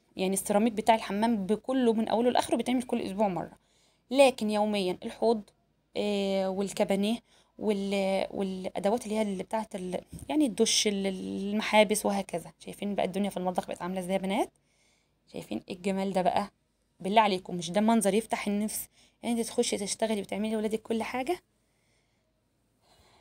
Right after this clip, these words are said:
يلا كلنا نقوم كده بقى نتشجع ونقوم نعمل المطبخ بتاعنا. افتحوا الفيديو بتاعي، شايفين؟ ووريكم الالمونتال انا مسكته اهو لمعته برضو، شايفين فرق ازاي؟ اللمعه بتاعته فرقت.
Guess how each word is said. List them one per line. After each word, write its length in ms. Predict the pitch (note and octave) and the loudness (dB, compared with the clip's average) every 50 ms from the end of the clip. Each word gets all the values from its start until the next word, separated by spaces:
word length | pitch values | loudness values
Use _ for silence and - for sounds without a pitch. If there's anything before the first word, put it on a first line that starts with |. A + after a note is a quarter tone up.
| _ _ _ _ _ | _ _ _ _ _
يلا 220 | G#3 G3+ F3+ F#3 | -4 -4 -4 -4
كلنا 320 | F#3 - - G3 G3 G#3+ A3 | -6 -6 -6 -4 0 0 0
نقوم 160 | - - A#3 | 0 0 2
كده 200 | G3 A3+ G#3 G#3+ | 4 4 6 6
بقى 120 | G#3+ G3+ | 6 6
نتشجع 540 | A3+ G#3 - - B3+ C4 B3 D4+ G#4 A4+ A4 | 4 2 2 2 2 2 4 4 4 4 4
ونقوم 200 | C#4+ A3 G3+ A3 | 2 2 2 2
نعمل 200 | A#3+ A#3+ A3 G#3 | 2 2 2 2
المطبخ 320 | G#3 G#3+ A3+ G#3 - - G3 | 2 2 4 4 2 2 2
بتاعنا. 340 | G3 - B3 C4+ E4 G4+ B4 C5 - _ _ _ _ _ _ _ _ _ | 0 0 0 0 2 0 -2 -2 -6 _ _ _ _ _ _ _ _ _
افتحوا 220 | _ - A#3 - B3 | _ 0 2 4 4
الفيديو 260 | G3 A3 G#3+ G3+ A3 | 4 2 2 0 -2
بتاعي، 420 | - - B3+ C4+ E4+ A4 A#4+ B4 - _ _ _ _ _ _ - - _ _ _ _ _ _ _ _ _ - | 0 0 2 4 4 4 2 2 -2 _ _ _ _ _ _ -20 -20 _ _ _ _ _ _ _ _ _ -10
شايفين؟ 300 | G3+ F#3+ - C4+ C#4+ D4+ | -10 -4 -2 0 2 2
ووريكم 540 | B3 A3 G#3 G3 F#3+ F#3+ F#3 A3 A3 - - | 2 2 2 2 2 0 0 0 -2 -2 -4
الالمونتال 560 | - G3 F#3+ F#3 F3+ - G#3+ A#3+ D4+ F4 F4 - _ _ _ _ _ _ _ - | -2 -2 -2 -4 -4 -2 -2 -2 -2 -2 -4 -10 _ _ _ _ _ _ _ -6
انا 120 | G#3+ A3+ | -4 -4
مسكته 320 | G3+ F#3+ - - - - G3 | -4 -4 -6 -10 -8 -8 -6
اهو 80 | F#3 | -4
لمعته 600 | G#3 G#3 G3 F#3+ G3 G#3 A#3 B3 - G4 G#4+ A4+ - _ _ _ _ _ _ _ _ _ _ - | -2 -2 -2 -2 -2 -2 -4 -4 -4 -4 -4 -4 -6 _ _ _ _ _ _ _ _ _ _ -4
برضو، 280 | F#3 G3 G3 F#3 G3 | -2 -2 -2 -2 -4
شايفين 320 | G3 - G#3 E3+ - - G#3+ | -8 -8 -8 -6 -6 -6 -6
فرق 300 | - - A#3+ A3+ - - | 0 0 0 2 2 -2
ازاي؟ 340 | F#3 F3 E3+ A3 C4 D#4 | -4 0 2 2 2 4
اللمعه 300 | - G#3+ G#3+ A#3 A3+ G#3+ | 2 2 2 2 2 0
بتاعته 300 | - - D4 E4 - C4 | -2 -2 -4 -4 -4 -4
فرقت. 340 | A#3+ - - - - - _ | -4 -4 -4 -6 -8 -14 _